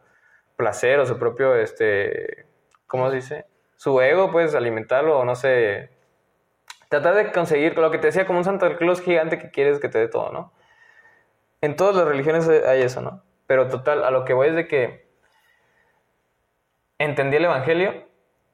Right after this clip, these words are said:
de que, vato, no, no existe, o sea, no hay purgatorio, no hay, es de que culpable o inocente,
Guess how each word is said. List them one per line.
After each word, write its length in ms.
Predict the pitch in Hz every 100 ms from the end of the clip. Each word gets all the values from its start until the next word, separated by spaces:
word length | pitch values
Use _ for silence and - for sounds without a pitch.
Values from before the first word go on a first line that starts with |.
| _
de 180 | - 127
que, 260 | 127 120 -
vato, 540 | 127 135 131 104 - _ _ _ _ _ _ _ _ _ _ _ _ _ _ _ _
no, 420 | 139 139 151 180 -
no 240 | 139 147
existe, 400 | 160 151 139 -
o 60 | 120
sea, 180 | 127 123
no 180 | 131
hay 120 | 143 160
purgatorio, 680 | 135 117 - 139 170 170 160
no 280 | 139 131
hay, 320 | 139 135 - - - -
es 220 | 131 139
de 160 | 143
que 380 | 131 117 110 - -
culpable 480 | 120 127 143 175
o 60 | 143
inocente, 680 | 120 107 143 160 180 185